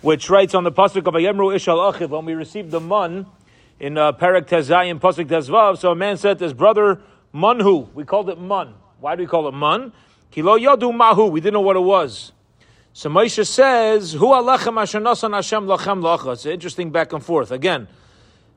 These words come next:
we didn't know what it was, so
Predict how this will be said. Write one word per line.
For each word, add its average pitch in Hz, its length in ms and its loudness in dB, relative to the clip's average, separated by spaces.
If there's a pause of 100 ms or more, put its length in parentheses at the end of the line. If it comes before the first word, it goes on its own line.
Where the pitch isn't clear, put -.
(120)
we 151 140 -2
didn't 233 160 0
know 247 80 4
what 214 160 6
it 196 40 2
was, 180 540 2 (1120)
so 165 920 4